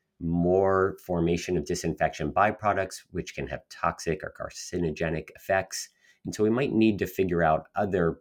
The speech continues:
better controls, such as more upstream treatment to remove the organic compounds, um, that react with the disinfectants, or better temperature controls to decrease the loss of residual disinfection. They also talked about premise plumbing, which is the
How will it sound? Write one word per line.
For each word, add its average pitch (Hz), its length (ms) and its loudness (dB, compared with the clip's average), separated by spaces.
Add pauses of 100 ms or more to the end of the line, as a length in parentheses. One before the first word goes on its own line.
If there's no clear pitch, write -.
(120)
better 92 260 2
controls, 80 560 -4
such 71 200 -8
as 76 140 -6
more 76 320 -6
upstream 110 480 0
treatment - 600 -4
to - 120 -12
remove 90 400 2
the 113 100 2
organic 98 480 -2
compounds, 95 640 -4 (480)
um, 85 180 0
that 87 140 4
react 87 300 4
with 90 120 -2
the 82 80 0
disinfectants, 82 920 0
or 87 100 -6
better 82 240 0
temperature 85 500 -4
controls 87 720 -4 (360)
to 87 80 0
decrease 92 500 0
the - 80 -6
loss 82 420 0
of 69 120 -10
residual 76 440 -4
disinfection. - 800 -8 (1040)
They 117 60 -2
also 123 160 -2
talked 127 260 -2
about 110 560 2
premise 131 400 0
plumbing, 78 380 0
which 78 120 -4
is 90 140 -4
the - 100 0